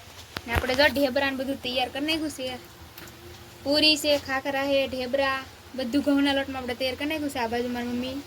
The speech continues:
તળે છે. છે મિત્રો થેપલા ને આ છે રોટલા ને ઉપર આવી ગઈ રોટલી એક.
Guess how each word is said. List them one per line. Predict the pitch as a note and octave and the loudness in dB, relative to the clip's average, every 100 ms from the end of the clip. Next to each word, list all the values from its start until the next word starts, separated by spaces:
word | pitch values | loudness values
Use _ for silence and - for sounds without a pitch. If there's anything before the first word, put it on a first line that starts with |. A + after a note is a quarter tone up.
| - | -6
તળે | B3 A#3 G3+ | 0 0 0
છે. | - - - - - - - - - - - - - - - - - - - | -10 -16 -18 -18 -10 -8 -8 -14 -20 -20 -20 -20 -20 -20 -20 -20 -20 -20 -16
છે | G3+ B3 | -4 -2
મિત્રો | A#3+ A#3+ A#3 | 0 0 -2
થેપલા | A3+ - C4 C4 B3+ B3+ | -2 -2 -4 0 0 2
ને | A#3+ A3 | 2 0
આ | G#3+ | -2
છે | G#3+ G#3+ | -4 -4
રોટલા | A3 A#3+ B3+ B3+ | -4 -4 -2 0
ને | A#3+ | 0
ઉપર | A3 - | -4 -4
આવી | G#3+ G#3 | -2 -2
ગઈ | G3 | -2
રોટલી | G#3 A3 G#3+ E3+ | -2 -2 -4 -10
એક. | E3+ | -10